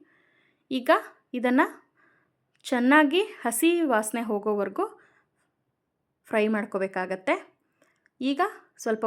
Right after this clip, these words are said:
ಉಪ್ಪನ್ನು ಸೇರಿಸ್ಕೊಳ್ಳೋಣ. ನೀಟಾಗೆ ಫ್ರೈ ಮಾಡಲಿಕ್ಕೆ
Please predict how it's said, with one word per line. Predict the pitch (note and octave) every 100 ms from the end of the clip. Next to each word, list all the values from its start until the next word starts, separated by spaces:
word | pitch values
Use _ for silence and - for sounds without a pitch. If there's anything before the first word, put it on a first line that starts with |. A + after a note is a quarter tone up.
| G#3
ಉಪ್ಪನ್ನು | G#3+ B3+ B3+ B3+
ಸೇರಿಸ್ಕೊಳ್ಳೋಣ. | G#3 G#3 - G3 G3 B3 E4 - _ _ _ _ _ _ _ B3
ನೀಟಾಗೆ | C4 C#4 C4+ C#4+ G4+ - _ - -
ಫ್ರೈ | A#3 A3+ A#3
ಮಾಡಲಿಕ್ಕೆ | G3+ G3 G3 F4